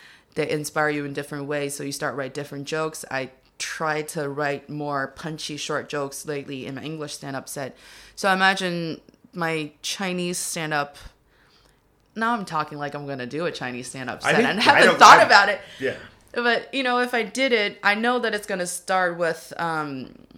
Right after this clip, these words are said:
Speaker 1: it's gonna start with my mom just a little bit, um, because everything that I talk about, especially my existence in, uh, my English set,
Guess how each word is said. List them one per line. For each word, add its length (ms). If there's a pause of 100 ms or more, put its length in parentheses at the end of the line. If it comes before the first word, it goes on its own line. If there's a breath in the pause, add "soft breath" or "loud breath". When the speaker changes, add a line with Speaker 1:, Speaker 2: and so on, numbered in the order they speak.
(880)
Speaker 1:
it's 80
gonna 180
start 220
with 100
my 80
mom 280
just 180
a 80
little 280
bit, 440 (180)
um, 240
because 400
everything 380
that 80
I 100
talk 320
about, 420
especially 520
my 400
existence 880
in, 340 (100)
uh, 260
my 160
English 360
set, 360